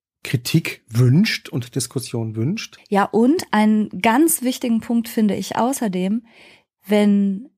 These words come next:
Speaker 2: du nicht sagst, was du denkst, haben andere Leute gar keine Chance, dich wirklich kennenzulernen. Und das finde ich somit die größte Gefahr dabei. Es gibt einen Spruch, den finde ich sehr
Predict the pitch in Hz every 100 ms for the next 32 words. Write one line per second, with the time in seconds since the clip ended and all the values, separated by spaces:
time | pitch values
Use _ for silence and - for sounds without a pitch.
0 | _ - 180 247 302 277 226 214 208 -
1 | - _ - _ - 165 254 320 226 -
2 | - - - _ 180 190 190 - 202 170
3 | 190 196 277 - - - _ - 226 226
4 | - 226 233 220 214 226 214 - _ _
5 | _ 208 196 220 214 208 196 196 - 170
6 | 165 220 - - _ - 185 185 - -
7 | 185 170 - 175 165 160 165 _ _ _
8 | _ _ _ _ _ _ - 208 220 -
9 | 233 226 220 220 220 _ _ - 190 208
10 | 247 330 - 247 - 262 262 233 175 170
11 | 180 - - - _ _ - 196 - 302
12 | - 226 220 - 294 311 - 220 214 214
13 | - 233 214 208 - _ _ _ _ 214
14 | 196 220 247 285 269